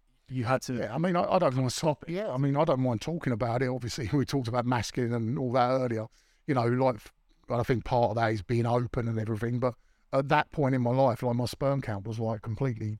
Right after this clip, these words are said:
Speaker 2: gone, you know, because of, because of all the health issues and sort of some of the things I was doing with my lifestyle.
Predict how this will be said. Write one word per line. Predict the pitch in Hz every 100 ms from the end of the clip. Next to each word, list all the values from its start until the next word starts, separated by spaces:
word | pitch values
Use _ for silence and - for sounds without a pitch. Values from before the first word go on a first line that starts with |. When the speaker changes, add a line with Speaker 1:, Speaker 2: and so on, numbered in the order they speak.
| -
Speaker 2:
gone, | 131 127 92 - -
you | 127
know, | 107 110
because | 131 151 135
of, | 117 - -
because | 123 151 147
of | 139
all | 131
the | 117
health | 143 135 -
issues | 139 117 139 127 127
and | 113 104 107 _ _ _ _ _ -
sort | 143 120
of |
some | - 123
of |
the | 120
things | - 123
I | 120
was | 117
doing | - 131 117
with | 110
my | 113
lifestyle. | 120 131 120 - 101 110